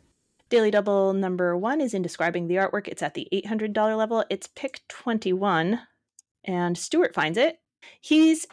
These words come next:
tied with Fred at three thousand, with Emily at two thousand. He makes it a true Daily Double, and he gets the hint. "We're not sure if you'd call that teal or azure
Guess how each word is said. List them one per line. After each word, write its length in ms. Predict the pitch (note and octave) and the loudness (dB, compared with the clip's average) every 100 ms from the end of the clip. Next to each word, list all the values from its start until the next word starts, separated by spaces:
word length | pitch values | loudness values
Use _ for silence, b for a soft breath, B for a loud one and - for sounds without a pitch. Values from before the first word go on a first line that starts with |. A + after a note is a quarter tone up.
| - | -4
tied 220 | B3+ C4+ | 0 0
with 140 | D4+ | 0
Fred 180 | - A#3+ | 2 2
at 140 | A3+ | 2
three 160 | - A3+ | -4 -4
thousand, 400 | G#3+ C#3+ D#3+ F#3+ | 0 -2 0 -4
with 100 | F3+ | -2
Emily 300 | F#3 F#3 F3 | -2 -2 -2
at 100 | D#3+ | -4
two 160 | - D#3 | -4 -4
thousand. 460 | - C#3 - D#3+ - | -4 -6 -6 -10 -6
He 200 | B3 C4 | 0 2
makes 280 | A#3 A3 | 2 0
it 120 | A3 G3+ | -4 -4
a 140 | E3 | -6
true 320 | - - A3+ | -8 -8 -6
Daily 260 | A3 F#3+ F3 | -2 0 0
Double, 400 | D#3 F3 C4+ - _ _ | 0 -2 -4 -6 _ _
and 260 | F#3 E3+ E3+ | -8 -6 -6
he 360 | - F3+ F3 F#3 | -2 0 2 0
gets 300 | F3+ - - | -4 -6 -14
the 100 | F#3+ | -10
hint. 320 | C#4+ - - B B B B - | -10 -10 -16 B B B B -2
"We're 280 | A#3 E4 | 2 4
not 280 | F#4 C#4 D#4 | 4 4 2
sure 260 | - G3 F#3 | 0 2 0
if 120 | G3+ G#3+ | -2 -4
you'd 180 | G3 | -4
call 380 | - A3+ G#3+ G#3+ | -2 0 2 2
that 340 | G3 G3 F#3+ - _ | 2 2 2 -2 _
teal 520 | - C#4+ D4+ D#4+ E4 | -8 -2 0 2 2
or 160 | B3 B3+ - | 0 -2 0
azure 640 | F#3 F#3 - - - - | -2 -2 -8 -10 -12 -16